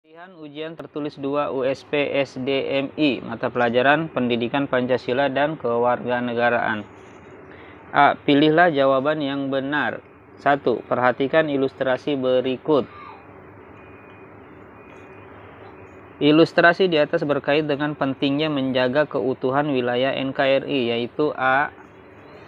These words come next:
Menciptakan keadilan, B. Memperkukuh persatuan, C. Menghilangkan perbedaan, D. Mewujudkan kesetaraan hidup. Nah, ini jawaban yang tepat ada di B.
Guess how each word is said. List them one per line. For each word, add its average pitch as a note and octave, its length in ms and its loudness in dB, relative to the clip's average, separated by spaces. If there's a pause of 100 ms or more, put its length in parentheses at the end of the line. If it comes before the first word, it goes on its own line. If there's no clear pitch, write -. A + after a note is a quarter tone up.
(560)
Menciptakan D3+ 640 2
keadilan, C3+ 720 2
B. C#3+ 160 2
Memperkukuh C3+ 720 -2
persatuan, C3+ 800 0
C. D3 320 2
Menghilangkan C3 880 2
perbedaan, B2 1040 2
D. C3+ 160 2
Mewujudkan B2+ 960 -2
kesetaraan C3 880 0
hidup. C#3 400 -2
Nah, A2+ 160 -10
ini C3+ 160 -4
jawaban B2 400 0
yang A#2 80 -8
tepat C3+ 320 -2
ada C3 240 0
di C#3+ 320 0
B. A#2+ 240 0